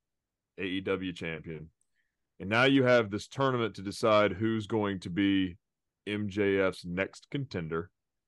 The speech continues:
at Grand Slam, which is in two weeks in Flushing Meadows at the Arthur Ashe Stadium in New York. So that's gonna be a fun show because I think it's outside. I don't, I think they,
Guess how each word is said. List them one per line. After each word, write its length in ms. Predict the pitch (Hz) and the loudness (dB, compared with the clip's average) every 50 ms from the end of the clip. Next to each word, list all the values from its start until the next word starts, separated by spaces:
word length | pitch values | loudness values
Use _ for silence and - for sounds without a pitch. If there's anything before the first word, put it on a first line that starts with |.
| _ _ _ - | _ _ _ -2
at 240 | 101 101 78 78 90 | -2 -2 -2 -2 -4
Grand 420 | 85 98 98 98 107 113 113 107 | -2 0 2 2 2 2 0 -2
Slam, 480 | - - 101 95 90 87 87 85 87 87 | -4 -6 -4 -4 -2 -2 -4 -4 -4 -6
which 180 | 87 85 - 95 | -6 -8 -8 -10
is 140 | 90 80 | -12 -10
in 140 | 85 87 85 | -10 -10 -12
two 240 | 85 - - 117 110 | -8 -6 -4 -4 -2
weeks 540 | 101 101 98 95 90 - - - - - - - | 0 2 2 0 0 -4 -8 -14 -14 -16 -14 -12
in 160 | - 87 82 | -10 -10 -8
Flushing 440 | - 101 98 92 - - 95 90 90 | -4 -2 -2 -2 -2 -4 -6 -4 -2
Meadows 580 | 85 87 85 85 80 82 82 82 - - - _ _ _ - | 0 0 0 0 0 -2 -2 -4 -8 -12 -16 _ _ _ -6
at 140 | 92 90 82 | -6 -4 -2
the 100 | 90 87 | 0 2
Arthur 360 | 87 85 85 82 92 87 85 | 2 2 0 0 0 0 0
Ashe 180 | 82 82 82 | 0 -2 -4
Stadium 580 | - - 85 82 80 78 78 80 78 78 80 80 _ _ _ - | -4 -4 -2 -2 -2 -2 -4 -6 -6 -8 -10 -12 _ _ _ -8
in 400 | 90 87 80 78 78 76 76 80 _ _ _ _ _ _ _ _ _ _ _ - | -6 -6 -6 -6 -8 -10 -12 -14 _ _ _ _ _ _ _ _ _ _ _ -12
New 100 | 80 78 | -10 -10
York. 340 | 76 67 65 - - - - _ _ _ _ _ _ _ _ _ _ _ _ | -8 -10 -10 -12 -14 -18 -20 _ _ _ _ _ _ _ _ _ _ _ _
So 380 | - - - 92 90 85 82 - _ _ - | -8 -2 2 4 4 2 2 -2 _ _ -2
that's 300 | 98 113 127 170 - - | 2 4 4 4 4 4
gonna 180 | - 156 147 | 4 4 4
be 140 | 135 135 127 | 4 4 4
a 60 | 117 | 2
fun 240 | - - 120 113 104 | 2 0 -2 -2 -2
show 420 | 92 - - 127 120 113 107 104 | -4 0 2 4 6 6 6 4
because 580 | 98 90 104 98 - 104 98 95 92 92 87 - - | 4 2 -2 -2 0 0 2 2 2 0 -2 -6 -10
I 60 | 95 | -8
think 220 | - - 117 107 | -6 -4 -4 -4
it's 120 | 104 92 - | -4 -2 0
outside. 600 | 95 92 - - - - 95 87 90 92 95 92 | 2 2 2 0 -2 0 2 2 4 4 2 2
I 60 | 90 | 0
don't, 160 | 92 90 - | 0 -2 -4
I 60 | 87 | -6
think 280 | 87 - 104 98 95 - - _ | -8 -6 -8 -8 -8 -10 -16 _
they, 300 | - 92 95 95 90 87 | -2 0 2 2 2 0